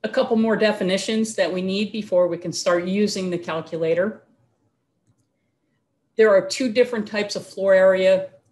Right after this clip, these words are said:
The gross floor area, by definition, is the floor area within the inside perimeter of the exterior walls of the building that's under consideration, exclusive of vent shafts and courts,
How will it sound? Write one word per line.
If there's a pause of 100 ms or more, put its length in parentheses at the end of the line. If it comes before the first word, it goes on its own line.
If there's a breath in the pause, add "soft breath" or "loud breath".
The
gross
floor
area,
by
definition,
is
the
floor
area
within
the
inside
perimeter (220 loud breath)
of
the
exterior
walls
of
the
building
that's
under
consideration, (400 soft breath)
exclusive
of
vent
shafts
and
courts,